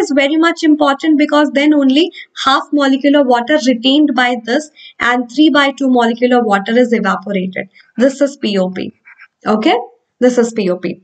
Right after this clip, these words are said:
And this is a very important question that came into exam, that when you have P O P, uh, you can't put it, you cannot keep it outside. You should put it, put it into, uh, some,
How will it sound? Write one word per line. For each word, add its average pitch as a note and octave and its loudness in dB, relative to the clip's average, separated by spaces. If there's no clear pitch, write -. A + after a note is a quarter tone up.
And C4+ -2
this D#4 0
is F4 0
a E4 4
very D#4+ 2
important D4+ 0
question D4+ 0
that D4 0
came C4+ 0
into C#4 2
exam, A3+ -2
that C4+ 0
when C#4 0
you E4+ 2
have E4+ 2
P C#4+ 2
O C#4+ 2
P, B3+ -2
uh, C4 0
you D#4+ 4
can't G#4 -2
put F#4 0
it, - -4
you G4 2
cannot F4 2
keep E4+ 2
it F#4 -4
outside. C4 -2
You B3+ 2
should - -2
put D4+ 2
it, D4 -2
put D#4 0
it E4 -2
into, D#4+ 0
uh, C#4 0
some, D#4+ 0